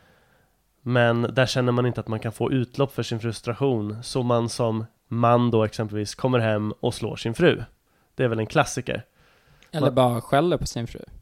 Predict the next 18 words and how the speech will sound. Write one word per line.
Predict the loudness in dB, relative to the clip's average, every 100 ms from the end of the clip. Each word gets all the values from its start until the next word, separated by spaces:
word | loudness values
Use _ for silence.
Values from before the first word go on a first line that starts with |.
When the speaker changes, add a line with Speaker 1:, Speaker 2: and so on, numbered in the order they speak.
| 4
Speaker 1:
Ja, | 8 10 8 6
whatever. | 2 2 0 -8 -6
Man | -2 4
tar | 4
ut | 4
sin | 2 -4
ilska | -2 -2 -4 -4
på | -4
ett | -4 2
annat | 2 2 -2
objekt | -2 0 0 -2 -4
än | -2
den | 0 -2
som | -4
faktiskt | -8 -10 -12 -6
orsakat | -4 -4 -6 -10 -10 -10
känslan. | -2 0 0 -2 -2 -2 -4 -16 _ _ -12
Speaker 2:
Mm. | -10 -10